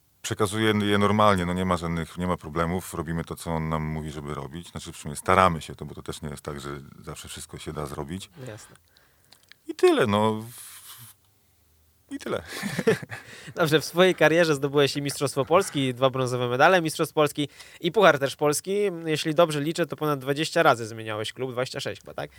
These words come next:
Speaker 1: Tak.
Speaker 2: Grałeś w Polsce, ale też dużo za granicą. Jakiejś decyzji z perspektywy czasu żałujesz? Miałeś taki moment, że pomyślałeś, że,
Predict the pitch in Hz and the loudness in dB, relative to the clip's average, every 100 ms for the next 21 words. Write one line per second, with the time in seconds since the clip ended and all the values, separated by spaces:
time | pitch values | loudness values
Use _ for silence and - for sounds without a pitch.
0 | 101 101 101 101 143 127 - 151 160 - | -12 -6 -2 2 2 0 0 0 2 4
1 | 147 135 135 139 135 151 143 139 151 170 | 6 6 4 2 -4 -2 0 0 -2 -2
2 | 180 156 156 151 151 151 151 - - - | -2 -2 0 0 0 -4 -2 -4 -6 -6
3 | 143 147 - 135 - 143 151 139 139 135 | -8 -8 -10 -8 -6 -6 -4 -6 -8 -2
4 | 135 135 196 214 - 139 139 147 147 135 | -2 0 -2 -4 -8 -6 -6 -4 -4 -4
5 | 131 131 135 127 139 135 123 131 | -4 -6 -6 -4 -2 -2 -2 -4